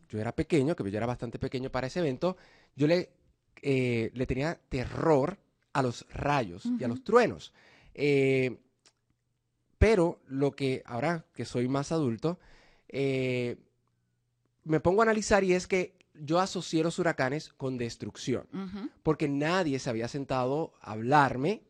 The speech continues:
Speaker 1: de que era un huracán, de que esto ca-, de que esto podía pasar destrucción, aunque, por fortuna, en mi caso, nosotros no tuvimos ni pérdidas, ni materiales, ni de, ni de vida. Pero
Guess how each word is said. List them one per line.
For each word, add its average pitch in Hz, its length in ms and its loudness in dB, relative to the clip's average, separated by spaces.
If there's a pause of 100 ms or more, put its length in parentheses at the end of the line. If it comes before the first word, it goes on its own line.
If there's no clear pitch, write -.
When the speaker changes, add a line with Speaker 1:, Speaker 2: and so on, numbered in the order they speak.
Speaker 1:
de 123 280 -2
que 120 160 -2
era 113 140 -2
un 117 100 -6
huracán, 151 380 -4
de 180 100 -4
que - 80 -10
esto - 160 -10
ca-, 123 160 -6 (180)
de 110 180 -4
que 110 120 -6
esto 110 160 -6
podía 117 360 -4
pasar 120 420 -4 (280)
destrucción, 160 600 -2
aunque, 175 500 0
por 120 260 -8
fortuna, 147 460 -6
en 117 240 -4
mi 190 200 2
caso, 175 440 2
nosotros 127 360 -8
no 123 160 -4
tuvimos 127 520 -2 (440)
ni 127 180 -4
pérdidas, 143 400 -2
ni 147 80 -2
materiales, 120 640 -2 (340)
ni 123 220 -2
de, 113 300 -2
ni 120 160 -4
de 113 100 0
vida. 143 340 0 (560)
Pero 208 380 2